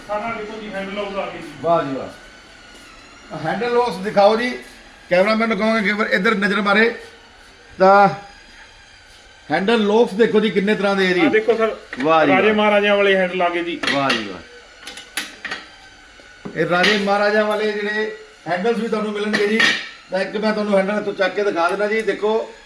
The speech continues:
Speaker 2: ਇਹ ਜਿਹੇ ਡਿਜ਼ਾਈਨ ਤੁਹਾਨੂੰ ਕਿਤੇ ਨਹੀਂ ਮਿਲਣੇ, ਇਹ ਸਿਰਫ ਅਰਨੀ ਵਾਲਾ ਦੇ ਵਿੱਚ ਹੈ ਜੀ। ਸਾਰੇ ਦਾ ਵਜ਼ਨ ਹੀ ਬੜਾ ਹੈ ਜੀ ਇਹਦਾ।
Speaker 1: ਸਾਰੇ ਹੈਵੀ ਹੈ ਜੀ, ਫੁੱਲ ਬਰਾਸ 'ਚ ਜੀ।
Speaker 2: ਵਾਹ ਜੀ ਵਾਹ।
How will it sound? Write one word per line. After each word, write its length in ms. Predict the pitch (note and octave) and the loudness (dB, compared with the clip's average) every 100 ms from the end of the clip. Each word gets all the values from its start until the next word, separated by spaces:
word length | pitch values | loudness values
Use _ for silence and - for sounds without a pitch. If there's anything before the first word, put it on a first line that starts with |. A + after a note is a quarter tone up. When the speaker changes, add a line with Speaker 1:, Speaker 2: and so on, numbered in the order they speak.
| - - - - A3 | -20 -20 -20 -6 0
Speaker 2:
ਇਹ 140 | A#3+ | 6
ਜਿਹੇ 120 | B3+ | 6
ਡਿਜ਼ਾਈਨ 340 | A3 G#3+ G#3+ G#3+ | 6 6 4 4
ਤੁਹਾਨੂੰ 260 | G#3+ G#3 | 0 -2
ਕਿਤੇ 200 | G3+ G#3+ | -2 0
ਨਹੀਂ 100 | G#3+ | 0
ਮਿਲਣੇ, 420 | G3 F#3+ G3+ G#3 - - - - G#3 | -2 -2 0 -2 -6 -18 -20 -10 -4
ਇਹ 140 | G#3+ | -2
ਸਿਰਫ 240 | G#3+ G#3+ G#3+ | 0 0 2
ਅਰਨੀ 240 | G3 A3 A#3+ | 0 2 4
ਵਾਲਾ 220 | G#3+ G#3 | 6 6
ਦੇ 120 | G#3 | 4
ਵਿੱਚ 180 | G3+ G#3 | -2 -4
ਹੈ 40 | |
ਜੀ। 200 | A3+ A3+ | -6 -2
ਸਾਰੇ 240 | G#3+ B3 B3+ | 2 2 2
ਦਾ 80 | |
ਵਜ਼ਨ 260 | A3+ F#3 B3 | 0 0 0
ਹੀ 60 | A#3 | 0
ਬੜਾ 180 | A3 | 2
ਹੈ 60 | G#3+ | 2
ਜੀ 120 | G#3 | 0
ਇਹਦਾ। 180 | F3+ D#3 C#3+ - - | -6 -8 -10 -12 -6
Speaker 1:
ਸਾਰੇ 280 | G#3+ A#3 | -4 -4
ਹੈਵੀ 280 | A3 G#3 A3+ | -4 -4 -4
ਹੈ 40 | G3+ | -6
ਜੀ, 160 | G3+ | -6
ਫੁੱਲ 120 | G#3+ A3+ | -8 -4
ਬਰਾਸ 240 | A3 G#3 | -2 -2
'ਚ 120 | C#3 | -4
ਜੀ। 260 | D#3+ E3+ C#3 - | -8 -10 -14 -10
Speaker 2:
ਵਾਹ 260 | B2 C3 B2+ | -2 0 -2
ਜੀ 120 | A#2 | -4
ਵਾਹ। 160 | G2 | -8